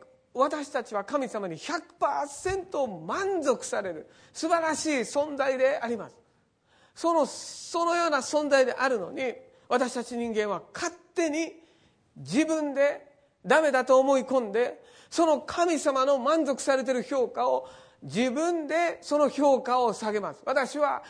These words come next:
人と比べてここが劣ってるから私は六十パーセントなんだ。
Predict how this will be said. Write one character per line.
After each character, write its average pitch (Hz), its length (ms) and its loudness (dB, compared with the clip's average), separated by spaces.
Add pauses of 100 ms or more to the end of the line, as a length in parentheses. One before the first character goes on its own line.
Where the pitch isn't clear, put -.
人 294 160 4
と 247 100 4
比 285 100 -6 (140)
べ 254 80 6
て 247 100 4
こ 269 140 -2
こ 277 80 -2
が 262 120 2
劣 269 180 4
っ 277 100 -2
て 269 100 -2
る 262 60 -6
か 220 100 -8
ら 139 80 -6
私 254 260 -4
は 254 100 0
六 240 260 0
十 262 140 -2
パ 294 140 -2
ー 269 80 0
セ 285 100 -2
ン 269 80 -6
ト 302 80 -6
な 277 120 -6
ん 294 80 -12
だ。 - 160 -10